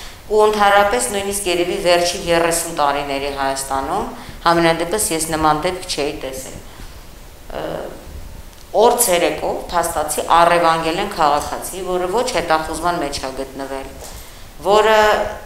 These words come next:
որի գործը քննվում է դատարանի տիրույթում, և վարույթն իրականացնող մարմինն է, այս դեպքում դատարանն է,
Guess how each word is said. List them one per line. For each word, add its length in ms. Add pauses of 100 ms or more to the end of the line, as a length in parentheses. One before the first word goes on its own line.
(640)
որի 340 (240)
գործը 440
քննվում 440
է 60
դատարանի 600
տիրույթում, 640 (120)
և 220
վարույթն 420
իրականացնող 720
մարմինն 480
է, 60
այս 100
դեպքում 380
դատարանն 640
է, 60